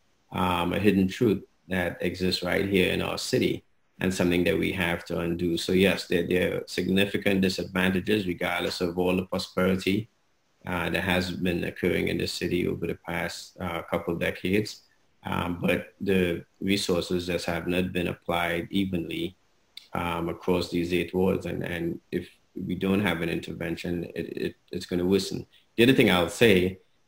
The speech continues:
as well is the, the other thing about weathering is that incidents like this pandemic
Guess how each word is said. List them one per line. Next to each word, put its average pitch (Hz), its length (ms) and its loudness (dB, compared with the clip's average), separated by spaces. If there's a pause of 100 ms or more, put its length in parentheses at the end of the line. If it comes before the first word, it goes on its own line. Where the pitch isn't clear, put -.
(120)
as 95 120 0
well 101 260 6
is 87 280 2
the, 101 160 2
the 104 140 6
other 117 120 8
thing 120 160 6
about 87 300 0
weathering 87 680 2
is 92 220 0
that 85 220 -2 (500)
incidents 107 640 4
like 95 320 4
this 98 200 2
pandemic 90 760 2